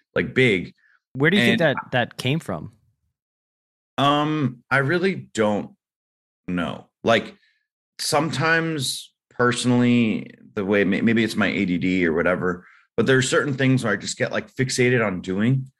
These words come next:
Speaker 1: Like, one time, like, it was like I had to join a fraternity when I had no money, like,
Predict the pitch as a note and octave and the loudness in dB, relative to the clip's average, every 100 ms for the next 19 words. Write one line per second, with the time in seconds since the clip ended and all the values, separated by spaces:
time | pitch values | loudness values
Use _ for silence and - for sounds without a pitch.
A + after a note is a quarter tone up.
0 | _ - G2 B2 A#2 B2 A#2+ G2+ - G#2 | _ -2 2 2 2 2 2 0 -2 -4
1 | D2+ G#2 G2+ - F#2+ G#2+ A#2 F#2+ A2 G2+ | -2 -2 -2 0 -2 0 -2 -2 -2 -2
2 | - E2 G#2 G#2 D#2+ D2 - _ _ _ | -4 -8 -2 0 0 -2 -8 _ _ _
3 | _ _ _ - F#2 G#2+ G#2 A2 G#2 F#2+ | _ _ _ -4 0 2 2 2 0 0
4 | F#2 F2 C#2 D2 - F2 - | -2 -4 -6 -10 -6 -4 -4